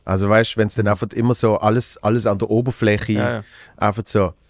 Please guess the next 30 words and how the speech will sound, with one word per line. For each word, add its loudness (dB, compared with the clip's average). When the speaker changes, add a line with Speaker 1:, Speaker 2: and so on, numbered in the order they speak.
Speaker 1:
„Ja, 6
ja, 4
und -2
das 2
ist, -6
und -4
das 0
ist -6
gut 2
und, -2
äh, 2
Speaker 2:
Ja. 0
Speaker 1:
das -2
ist -6
in 2
Ordnung“ 4
und 0
so, 0
so 0
das -2
Updaten. 0
Speaker 2:
Absolut. -4
Speaker 1:
Das 0
Updaten 0
ohne 2
Emotion, 2
sondern -2
einfach -2
wie 2
so, 2